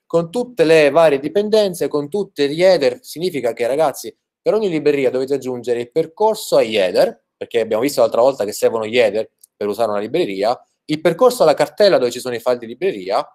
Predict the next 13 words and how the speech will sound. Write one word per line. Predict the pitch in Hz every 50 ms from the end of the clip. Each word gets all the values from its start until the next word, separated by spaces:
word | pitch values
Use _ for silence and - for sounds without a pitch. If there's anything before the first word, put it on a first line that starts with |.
| _ _ _ _
e | _ - 233
poi | - - 180 160 160
a | 170 220
mano | 240 202 156 151 170 175
dovete | 156 139 139 139
inserire | 156 160 - 196 135 123 127 135
tutti | - - 175 170 - 185
i |
file | 175 - 117 123 131
di | - 107
libreria | 101 98 101 110 139 180 147 107 92 85 - _ _ _ _
nell'ordine | 131 127 131 131 131 131 131 131 127 123
giusto. | 117 113 107 - - - 110 110 110 _